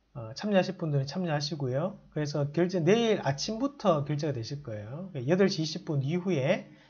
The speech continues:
진행을 하실 수 있습니다. 고객선들 전화하시면 되고, 어, 내일도 또 공개 방송이 있기 때문에 또 내일 시장에서, 어, 시장을 좀 더 이상로와 함께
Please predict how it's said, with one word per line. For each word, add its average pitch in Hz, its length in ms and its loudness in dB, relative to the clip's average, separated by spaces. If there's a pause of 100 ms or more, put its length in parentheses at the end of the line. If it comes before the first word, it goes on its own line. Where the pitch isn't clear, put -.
(120)
진행을 165 360 2
하실 165 300 0
수 - 140 -10
있습니다. 143 640 -4 (560)
고객선들 170 440 2
전화하시면 156 540 -2
되고, 127 420 -4 (760)
어, 135 480 -2 (640)
내일도 208 440 8
또 185 120 0
공개 151 240 2
방송이 170 400 0
있기 175 220 -6
때문에 135 460 -4 (360)
또 131 140 -8
내일 185 240 4
시장에서, 165 800 0 (500)
어, - 180 -20 (100)
시장을 185 380 4
좀 156 200 -2
더 160 300 2 (560)
이상로와 185 440 2
함께 175 540 -4